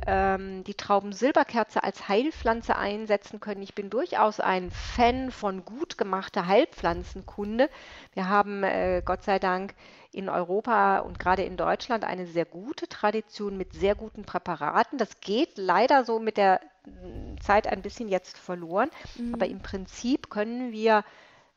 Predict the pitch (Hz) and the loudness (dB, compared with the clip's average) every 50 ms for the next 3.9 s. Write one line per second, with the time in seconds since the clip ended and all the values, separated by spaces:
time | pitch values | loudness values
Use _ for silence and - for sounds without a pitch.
0 | _ _ 165 156 156 175 226 269 - 320 294 - - 214 220 - - 226 196 202 | _ _ -18 -8 4 6 6 6 6 4 0 2 2 2 2 2 -4 -4 0 0
1 | 196 202 202 - - - 214 202 175 185 190 214 233 - 247 233 233 - 233 220 | 0 0 0 -2 -6 -6 -8 -8 -2 0 0 0 0 0 -2 -2 -2 -4 -6 -6
2 | 214 208 208 - - 190 190 190 196 196 185 - - - 185 185 175 180 - - | -6 -6 -4 -2 -4 -4 -4 -4 -4 -4 -4 -4 -4 -6 -4 -4 -6 -6 -8 -10
3 | - - - 190 170 156 - 180 160 151 156 160 165 160 - - 135 - | -10 -8 -8 -8 -8 -8 -12 -12 -8 -4 -4 -4 -4 -6 -10 -16 -18 -18